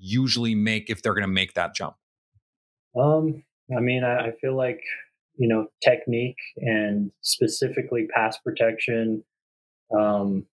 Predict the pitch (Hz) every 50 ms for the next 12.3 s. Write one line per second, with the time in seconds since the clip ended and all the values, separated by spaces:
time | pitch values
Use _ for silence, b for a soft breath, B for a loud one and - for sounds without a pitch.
0 | _ _ _ 123 110 104 104 107 110 110 110 107 - - - - 110 107 107 104
1 | 104 101 98 - - _ _ _ _ _ _ _ - 127 123 127 123 120 113 107
2 | 104 - - - - 123 117 113 - - - 131 127 123 127 131 - - - 127
3 | 123 120 123 127 131 135 135 135 135 - - _ _ _ - 110 110 110 110 110
4 | - - - - - - _ _ _ _ _ - 113 107 107 107 104 101 98 98
5 | - 107 107 110 117 120 123 127 131 131 _ _ _ _ _ - 120 110 117 110
6 | 107 104 98 - - 120 120 117 113 110 110 104 101 101 104 107 113 113 - 127
7 | 117 113 110 110 104 101 - 120 113 113 107 107 104 107 113 113 117 113 - 120
8 | 113 110 - 120 117 107 101 98 107 101 104 107 110 113 113 113 - _ _ _
9 | _ _ _ _ _ _ _ - 113 117 127 135 135 131 127 - - 120 120 120
10 | 117 - - - 117 - - 127 117 117 113 117 117 110 113 110 107 104 - -
11 | 117 110 107 110 117 - - 113 - - 117 107 - - 113 113 113 113 113 113
12 | 110 107 101 98 95